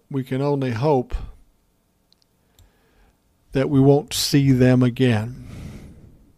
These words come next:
I don't know how somebody like that will do in prison.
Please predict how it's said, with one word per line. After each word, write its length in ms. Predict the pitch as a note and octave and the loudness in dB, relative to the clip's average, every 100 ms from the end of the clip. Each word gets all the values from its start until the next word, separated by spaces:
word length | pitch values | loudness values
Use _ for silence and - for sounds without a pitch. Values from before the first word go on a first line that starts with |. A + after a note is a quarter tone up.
| _ - - - - - - - - - | _ -16 -14 -14 -18 -20 -20 -20 -20 4
I 80 | D#3 | 10
don't 200 | G3 F3 | 12 10
know 200 | E3 D#3 | 8 6
how 300 | C3 D3+ C#3+ | 6 6 4
somebody 480 | - D#3+ D3 C#3 C3 | 4 4 4 4 4
like 240 | B2+ A#2+ | 4 0
that 280 | - C3 C#3 | 2 2 0
will 200 | D#3 B2 | 0 0
do 540 | A2 A#2 C3+ C3 C3+ | -2 4 8 8 8
in 180 | B2+ G#2+ | 6 4
prison. 640 | - C3 C3+ B2+ D3+ E3+ | 2 4 6 4 2 0